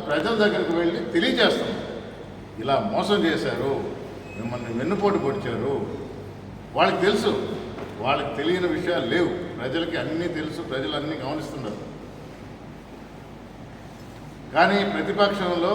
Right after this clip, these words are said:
మా బాధ్యత వారి కోసం పోరాడాలి, విషయాలు తెలియజేయాలి, ఎత్తి చూపించాలి. ప్రతిపక్షం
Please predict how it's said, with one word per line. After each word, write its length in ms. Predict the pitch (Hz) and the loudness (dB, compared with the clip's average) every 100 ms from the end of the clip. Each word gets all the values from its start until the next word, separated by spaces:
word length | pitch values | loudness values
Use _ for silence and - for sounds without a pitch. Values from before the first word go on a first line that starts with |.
| 214 143 | 4 4
మా 100 | 147 107 | 4 6
బాధ్యత 360 | 123 156 170 - - - - - - - - - - - - - - - - - - - - - - - - - 117 | 4 4 4 2 -2 -4 -8 -8 -10 -12 -14 -16 -14 -14 -14 -14 -14 -14 -14 -16 -16 -16 -16 -14 -14 -14 -14 -4 0
వారి 180 | 147 - | 2 2
కోసం 260 | 320 190 - | 0 0 -2
పోరాడాలి, 500 | 143 165 165 - - - - - - - - - - - - - - - - - - 131 | 2 6 6 6 0 -2 -6 -8 -10 -10 -12 -14 -14 -16 -16 -16 -14 -14 -14 -14 -6 -2
విషయాలు 340 | 135 185 165 143 | 2 6 6 6
తెలియజేయాలి, 580 | 165 190 170 135 101 - - - - 123 120 120 117 165 | 4 8 8 6 4 0 -4 -6 -6 -4 -4 -2 2 4
ఎత్తి 200 | 208 202 | 6 4
చూపించాలి. 540 | 180 160 - 120 107 - - - - - - - - - - - - - - - - - - - - - - - - - - - | 4 4 2 0 -2 -4 -6 -10 -12 -12 -14 -14 -16 -16 -16 -16 -16 -14 -16 -16 -16 -16 -16 -16 -16 -16 -16 -16 -14 -14 -14 -12
ప్రతిపక్షం 600 | 196 208 175 170 - 170 | -10 -4 0 0 2 2